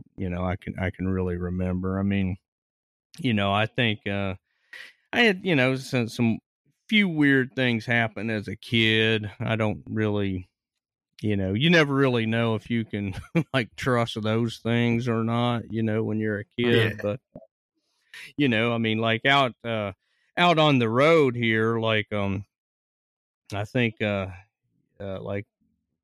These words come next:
Speaker 1: I, I feel like the wife and I probably had a, a sighting of the, uh, you know, Flat-,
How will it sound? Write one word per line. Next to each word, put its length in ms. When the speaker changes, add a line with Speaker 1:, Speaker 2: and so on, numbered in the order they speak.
Speaker 1:
I, 360
I 20
feel 300
like 280
the 80
wife 380
and 100
I 240
probably 880
had 480
a, 320
a 120
sighting 720
of 200
the, 320
uh, 160
you 120
know, 120
Flat-, 300